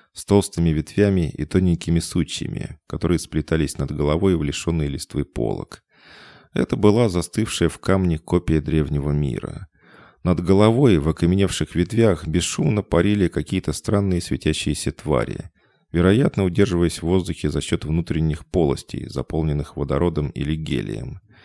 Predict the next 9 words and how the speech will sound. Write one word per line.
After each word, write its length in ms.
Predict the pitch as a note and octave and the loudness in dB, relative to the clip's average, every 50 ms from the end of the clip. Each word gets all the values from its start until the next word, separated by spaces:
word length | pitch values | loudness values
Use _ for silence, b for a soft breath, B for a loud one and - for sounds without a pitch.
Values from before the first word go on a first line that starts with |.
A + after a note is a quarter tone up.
| B B B B B B - | B B B B B B -4
Эти 180 | - G#2+ - | -2 0 0
создания 800 | A2+ - - A2+ A2 G#2 A2 A2+ B2 C3 B2 G#2 F2 D2 A#1+ A#1 | -2 0 2 2 0 0 2 2 2 4 4 2 2 0 -2 -2
напоминали 680 | C2 D2 D2 - E2 F2 G2 G2+ G#2+ B2+ B2 B2 A2+ | -4 -4 -4 -2 0 0 0 2 2 2 0 0 -2
китайские 600 | - - - - - G#2 G2+ G2+ - - - F2 D#2+ | -4 -6 -4 0 2 2 2 2 -2 -4 -4 -2 0
бумажные 480 | D2 D#2+ D#2+ E2 E2 D#2 D#2+ E2 D#2 | 0 2 2 2 2 2 2 0 -2
фонарики, 640 | D2 - - F#2 G#2 F#2+ D#2+ C#2 A#1 A1+ - - - | -2 -2 -4 -2 0 0 -2 -2 -4 -8 -10 -12 -10
раскачивающиеся 1040 | - - C2 - - - F2 E2+ - - D#2+ D2+ D2+ C#2+ - - - - - - C2 | -8 -6 -8 -8 -4 -4 -4 -4 -4 -4 -4 -2 -2 -4 -4 -6 -8 -8 -6 -6 -6
на 80 | C2+ | -4
ветру. 580 | C#2 C#2 D2 D2 - - - A#1 G#1+ - - - | -4 -4 -4 -6 -6 -6 -6 -6 -6 -8 -10 -14